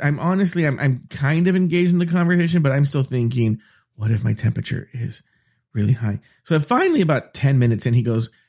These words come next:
"Why don't you try taking your temperature again?" So I took the thermometer, I took my temperature, ninety-eight point nine, I think. Now, or maybe,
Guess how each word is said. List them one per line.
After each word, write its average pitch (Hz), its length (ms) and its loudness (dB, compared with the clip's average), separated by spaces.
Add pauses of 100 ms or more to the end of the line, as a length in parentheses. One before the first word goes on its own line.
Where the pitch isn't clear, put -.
(640)
"Why 226 120 -2
don't 269 80 2
you - 40 2
try 277 80 4
taking 220 240 0
your 196 80 4
temperature 170 400 0
again?" 107 320 -4 (340)
So - 440 -2
I 135 80 4
took - 400 -8
the 165 80 -8
thermometer, 147 500 2
I 123 60 -2
took 147 180 -4
my 175 140 0
temperature, 113 680 -2 (880)
ninety-eight 123 680 -2
point - 280 -8
nine, - 360 -10 (120)
I 131 60 -14
think. - 180 -6
Now, 123 140 2
or 135 60 2
maybe, 165 220 2